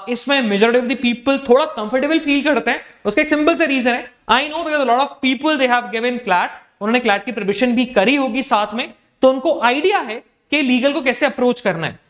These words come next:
अब देखो, अगर हम सिंपल सी बात करते हैं लीगल एप्टीट्यूड और लीगल रीजनिंग की,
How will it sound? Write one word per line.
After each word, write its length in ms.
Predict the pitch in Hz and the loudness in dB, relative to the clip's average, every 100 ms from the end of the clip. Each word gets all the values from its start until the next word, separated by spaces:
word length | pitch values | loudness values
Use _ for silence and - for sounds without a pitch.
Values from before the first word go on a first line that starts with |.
| _ | _
अब 120 | 247 220 | 0 0
देखो, 260 | 196 - - _ _ | -2 -6 -16 _ _
अगर 240 | 220 254 392 | 0 2 0
हम 80 | |
सिंपल 340 | 381 269 254 339 | -2 -4 -2 0
सी 120 | 311 | 2
बात 260 | 233 220 226 | 2 2 -2
करते 220 | 190 185 | -2 -2
हैं 180 | 214 - _ - | -4 -6 _ 0
लीगल 320 | 220 262 302 220 | 2 2 2 2
एप्टीट्यूड 560 | 233 311 285 247 226 240 - | 0 -2 -4 -4 -4 -4 0
और 220 | 277 320 | 2 0
लीगल 300 | 269 247 254 | -4 -2 -2
रीजनिंग 400 | 220 220 269 269 | -2 -2 -2 0
की, 340 | 233 196 - | -2 -4 -8